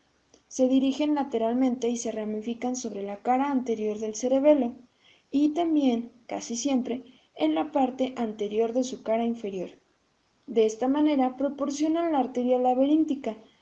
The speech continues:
que puede nacer también directamente de la arteria basilar. Por último, pero no menos importantes, las arterias cerebelosas superiores.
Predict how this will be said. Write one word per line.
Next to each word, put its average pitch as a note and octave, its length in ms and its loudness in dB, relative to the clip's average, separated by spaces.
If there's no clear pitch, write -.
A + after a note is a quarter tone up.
que A3+ 120 0
puede A3+ 320 2
nacer G3+ 320 -8
también C4 520 0
directamente A#3 760 -2
de B3 100 2
la G#3+ 120 0
arteria F#3+ 340 -10
basilar. C4+ 520 -2
Por E4 160 6
último, C#4+ 480 4
pero G#3 160 -4
no G#3 140 -8
menos A#3+ 340 0
importantes, C4 800 0
las C4+ 240 2
arterias D#4 460 2
cerebelosas A3 640 -2
superiores. C4 720 2